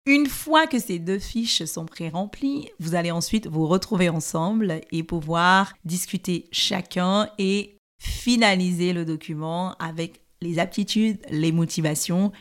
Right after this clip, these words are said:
et les opportunités que vous avez déduites. Lorsque je parle d'aptitudes, les aptitudes, c'est pas seulement les compétences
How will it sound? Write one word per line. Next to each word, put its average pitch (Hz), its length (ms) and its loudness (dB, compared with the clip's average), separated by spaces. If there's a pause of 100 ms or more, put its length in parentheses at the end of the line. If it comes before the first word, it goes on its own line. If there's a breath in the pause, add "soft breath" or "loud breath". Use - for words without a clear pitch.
(360 soft breath)
et 202 380 4
les 165 200 2
opportunités 160 800 -4 (240)
que - 80 -2
vous 156 220 0
avez 170 320 4
déduites. 156 420 -4 (560)
Lorsque 302 420 4
je 247 140 2
parle 208 760 2
d'aptitudes, 185 920 -2 (640)
les 202 180 4
aptitudes, 226 680 4
c'est 202 180 -2
pas 214 240 4
seulement 202 400 2
les 185 140 0
compétences 180 540 -2